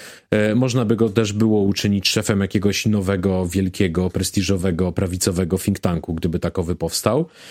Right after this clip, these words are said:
Natomiast myślę, że zanim to, no to Andrzej Duda poważy się jednak, żeby zagrać o wyższą stawkę, to znaczy o bycie dziedzicem, e, Jarosława Kaczyńskiego. Mm, i, e,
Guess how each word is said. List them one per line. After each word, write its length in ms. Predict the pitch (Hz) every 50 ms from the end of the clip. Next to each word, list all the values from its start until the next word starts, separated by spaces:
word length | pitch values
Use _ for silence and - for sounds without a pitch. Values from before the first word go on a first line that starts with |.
| - - - - _ -
Natomiast 600 | 127 123 123 127 123 - 135 131 127 117 - 117
myślę, 260 | 113 - - 123 120
że 160 | 104 117 120
zanim 580 | 117 107 135 135 127 117 113 104 98 101 95 - - 110 -
to, 340 | - 113 98 98 110 120 127
no 120 | 127 120 107
to 120 | - 110
Andrzej 280 | 107 107 107 113 113 95
Duda 220 | 92 92 95 104
poważy 340 | - 123 98 92 92 90 98
się 140 | - - 95
jednak, 260 | 90 80 92 92 90
żeby 160 | 101 95 98
zagrać 360 | 87 92 85 82 92 98 -
o 40 | 107
wyższą 380 | 104 131 165 - - - 101 90
stawkę, 460 | - - 90 82 - - - 98 107 - - - - - -
to 120 | - - 139
znaczy 340 | 117 110 98 92 - 120 107
o 40 |
bycie 400 | 101 92 92 82 - 107 110 - -
dziedzicem, 720 | 113 98 117 120 101 98 101 90 - - 98 101 110 120 120 - _ -
e, 200 | 107 107 107 110
Jarosława 560 | 113 117 110 113 110 - - 95 85 98 101 -
Kaczyńskiego. 680 | 117 - - 135 131 - - - 196 196 170 131 107 101 - - - - - _ _
Mm, 340 | - 110 107 107 104 104 104 - - -
i, 400 | 120 110 107 107 101 101 98 107 - _ _ -
e, 80 | - -